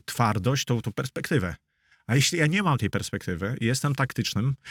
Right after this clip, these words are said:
to bardzo często, y, niestety, y, biorąc te środki unijne, przedsiębiorcy później lądują w miejscu, w którym nie oczekiwali. Czyli mówiąc bardzo praktycznie, biorę grant, e, ten grant, e, umowa, e, czę-,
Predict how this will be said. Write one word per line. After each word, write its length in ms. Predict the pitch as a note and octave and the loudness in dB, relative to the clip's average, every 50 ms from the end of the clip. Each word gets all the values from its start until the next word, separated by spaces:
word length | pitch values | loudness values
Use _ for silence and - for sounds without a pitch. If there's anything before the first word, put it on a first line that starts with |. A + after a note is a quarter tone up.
| - - - | -14 -12 -6
to 120 | - A#2 | -4 0
bardzo 280 | G#2+ A2 C#3 D3 C#3 C#3+ | 2 4 4 4 4 2
często, 560 | C3+ C3 A#2 A#2 A2+ - B2 B2 B2 B2 - - | 2 2 2 2 2 2 2 2 2 2 0 0
y, 220 | A#2 A2+ A2 A2 A2 | 2 2 4 4 4
niestety, 680 | B2 B2 A#2+ A#2 A#2+ B2 - - - G#2 G2+ - - G#2+ | 2 2 4 4 4 4 4 2 0 0 0 2 0 2
y, 520 | A2 A2+ A#2 A#2+ B2 A2 G#2 G2+ G2+ G2+ F#2+ | 2 2 0 0 0 0 2 4 4 2 0
biorąc 520 | F#2 G2+ B2+ B2+ B2+ C3 C3 B2+ - - | 2 4 4 4 6 4 2 2 0 0
te 260 | - A#2 A2+ G#2+ G#2 | 2 4 4 6 4
środki 420 | F#2+ - - A#2+ G#2+ - - - G2+ | 2 2 0 0 -2 -2 -2 -2 -2
unijne, 380 | G2 G2 F#2 F#2+ F#2 G2+ A2+ | 0 2 0 0 0 0 -2
przedsiębiorcy 580 | - - B2 - B2+ A#2 A2 G#2+ G#2 - - B2 | -4 -6 -4 -2 0 0 0 0 -2 -4 -8 -8
później 300 | - - A2+ G2+ A2 A2+ | -4 -2 -2 0 0 0
lądują 540 | A#2 A#2 A#2 A2 G2+ G2 G2 G2+ G#2+ A2+ A#2 - - - - - - | 0 0 0 0 0 2 2 2 2 2 0 -2 -4 -14 -14 -6 -2
w 40 | |
miejscu, 260 | G#2 G#2+ G#2+ - - G#2 | -2 -2 -2 -2 -6 -8
w 40 | - | -4
którym 180 | - A2+ A#2 | -4 -2 0
nie 80 | B2+ B2+ | 2 0
oczekiwali. 560 | B2 - D3+ C#3 - D3+ C3+ G2+ F2 E2 D#2 - _ _ - - - - - - | 0 0 -4 -4 -2 0 0 0 0 -2 -4 -8 _ _ -16 -12 -10 -10 -10 -8
Czyli 260 | - - A#2+ A#2 B2 C3 | -2 2 4 4 4 4
mówiąc 440 | B2+ B2 A#2+ A#2+ A#2+ A#2 - - B2+ | 2 2 4 4 4 2 2 0 -2
bardzo 300 | A#2+ G2 A2+ A2 G2+ A2 | 2 2 2 2 2 0
praktycznie, 440 | - A2 A2 G2+ - G2+ - - G2 | 0 0 0 0 0 -2 -2 0 0
biorę 260 | F2+ B2 B2+ B2 B2 | 4 4 4 6 4
grant, 360 | A2 G#2+ G#2 G#2+ A#2 C3 - - _ _ _ _ _ _ _ - A#2+ | 4 4 2 2 0 -2 -4 -8 _ _ _ _ _ _ _ -8 -4
e, 280 | G#2+ G2+ G2 F#2+ F#2 F2+ _ - - - | -2 0 0 0 0 -2 _ -10 -8 -2
ten 160 | - A2+ A2 | 2 2 4
grant, 380 | G#2 A2+ A#2 A#2 A#2 - - | 6 4 4 4 2 0 0
e, 220 | A#2 A2 G2+ A2 A#2+ | 0 2 2 0 0
umowa, 680 | G#2+ - - A2 G#2 A2 G#2+ G2 G#2 G#2 G2+ G2+ G2+ G2 _ _ _ - - - - - - _ - | -2 -2 -2 0 2 2 0 0 0 0 0 0 -2 -4 _ _ _ -18 -14 -14 -12 -14 -14 _ -4
e, 120 | A2 F#2+ | -2 -2
czę-, 220 | F#2 - A2+ A2 | 0 2 0 0